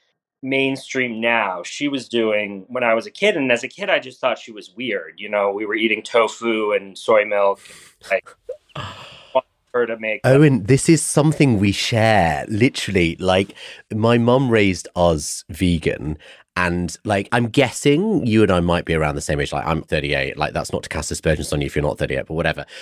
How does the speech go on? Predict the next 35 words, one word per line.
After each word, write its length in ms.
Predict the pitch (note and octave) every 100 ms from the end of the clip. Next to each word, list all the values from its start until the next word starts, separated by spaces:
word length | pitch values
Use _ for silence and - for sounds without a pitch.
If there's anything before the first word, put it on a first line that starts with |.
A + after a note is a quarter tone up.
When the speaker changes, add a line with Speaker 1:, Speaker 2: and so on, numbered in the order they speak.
| -
Speaker 2:
But, 100 | G#2+
like, 220 | G2 F#2+
you 80 | G#2
know, 80 | F#2+
we're 100 | F#2+
sort 160 | -
of, 80 | G2
like, 220 | F2 E2
young, 360 | E2 F2 E2+ D#2
sort 180 | - D#2
of 40 |
older 200 | F2 D#2+
millennials, 560 | D2 D2 C#2+ C#2 - -
certainly 300 | - D#2 D2+
I 120 | D2 C#2
am. 280 | - D2+ - - -
But, 120 | A2
like, 480 | A2 A2+ - - F#2
growing 400 | A#2 B2+ C#3 A#2+
up 280 | A#2 F2 -
in, 200 | - F2+
like, 220 | E2+ E2 C#2+
the 80 |
late 260 | E2+ E2+ D#2
eighties 520 | E2 D#2+ - C#2 C#2
in 120 | - D#2+
the 100 | E2
north 340 | E2+ F2 E2
of 120 | D2+
England 420 | D#2+ D#2+ F2+ A2+
with, 200 | A#2 F2+
like, 300 | E2+ D#2 D2 -
a 60 | D#2
vegan 340 | D#2+ D#2+ D#2
diet, 200 | E2 D#2+